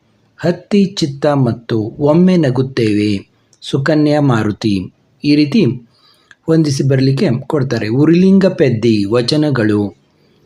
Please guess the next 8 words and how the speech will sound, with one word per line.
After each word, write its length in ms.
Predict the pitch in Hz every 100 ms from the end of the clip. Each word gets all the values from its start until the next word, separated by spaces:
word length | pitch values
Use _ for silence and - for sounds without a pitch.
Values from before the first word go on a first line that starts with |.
| _ _ _ _ _ _ _ _ _ _
ಕರ್ನಾಟ 560 | - 160 160 175 180 185
ಭಾರತ 500 | 180 135 143 147 139
ಕಥಾಮಂಜರಿ, 1120 | 160 135 113 120 135 131 113 110 104 104 92 _ _ _ _ _ _ _
ಕುಮಾರವ್ಯಾಸ, 800 | - 143 139 139 139 120 107 -
ಹಬ್ಬಲಿ 580 | 117 120 151 160 185 190
ಅವರ 180 | 156 131
ರಸಬಳ್ಳಿ, 760 | 120 117 117 113 113 104 101
ಜನಪದ, 540 | 90 120 131 135 120